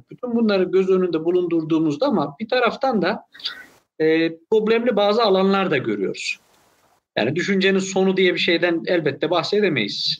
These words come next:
E, çünkü demin söylediğimiz gibi belki ta en baştan bu modernleşme sürecinin başından itibaren izleyebileceğimiz bir, e, hani gelenek kavramını ne kadar kullanırız bilmiyorum ama bir hikaye var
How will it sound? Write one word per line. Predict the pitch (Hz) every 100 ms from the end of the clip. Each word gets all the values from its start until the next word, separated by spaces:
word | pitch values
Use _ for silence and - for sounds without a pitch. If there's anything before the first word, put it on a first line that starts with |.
| -
E, | 67 64 65 67
çünkü | - 156 147 160 151 156 _ _ _ _ -
demin | 160 165
söylediğimiz | 156 160 160 156 170 165 147
gibi | 196 107 90 - _ _ - -
belki | 131 135 147 139
ta | 185 185 190
en | 233 196
baştan | 139 - 110 104 131
bu | 147
modernleşme | 151 147 151 156 151 151
sürecinin | 160 156 165 156
başından | 151 170 185
itibaren | 147 156 156 151 160 160 175
izleyebileceğimiz | 165 156 143 156 151 156 151 151 151 156 143 143
bir, | 151 151 - - - - _ _ -
e, | 135 135 135 - _ _ _ _ _ _ -
hani | 113 127
gelenek | 165 175 180 180 - - -
kavramını | 160 160 165 165 165
ne | 165
kadar | 170 165
kullanırız | 160 - 160 165 160 147
bilmiyorum | 165 156 165 208
ama | 214
bir | 214
hikaye | 202 170 165 294
var | 127 - -